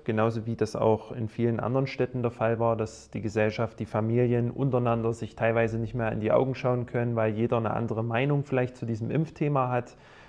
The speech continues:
Ähm, dein Thema, was du im Wahlkampf hattest, war für ein neues Miteinander und die Fraktion heißt Gemeinsam für Greiz. Äh, wo siehst du da vielleicht Potenzial, wo man sagen könnte, in der nächsten Amtszeit könnte man auch wie so eine Art Versöhner vielleicht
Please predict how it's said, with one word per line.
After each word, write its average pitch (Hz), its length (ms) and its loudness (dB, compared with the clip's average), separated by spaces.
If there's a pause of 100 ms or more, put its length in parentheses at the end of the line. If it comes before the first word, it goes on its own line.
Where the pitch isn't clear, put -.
(200)
Ähm, 113 520 2 (500)
dein 120 400 2
Thema, 139 640 2
was 117 320 -2
du 127 120 -2
im 120 180 -2
Wahlkampf 127 480 -2
hattest, 127 420 -2
war 120 320 6 (220)
für 135 240 4
ein 127 160 2
neues 123 280 2
Miteinander 143 800 0 (380)
und 123 560 -2
die 110 40 -4
Fraktion 127 520 -2
heißt 120 260 -2
Gemeinsam 120 520 0
für 113 120 -2
Greiz. 120 560 0 (460)
Äh, - 80 -6 (380)
wo 127 120 2
siehst 147 300 -4
du - 20 -4
da 127 140 4
vielleicht 127 500 0
Potenzial, 120 640 2
wo 117 80 0
man 120 160 2
sagen 113 280 2
könnte, 120 280 -2
in 113 80 0
der 110 100 2
nächsten 117 340 -2
Amtszeit 117 540 0
könnte 120 200 0
man 113 180 0
auch 107 220 0
wie 120 100 -2
so 110 80 -4
eine 113 120 0
Art 107 200 2
Versöhner 131 480 2
vielleicht 104 520 -4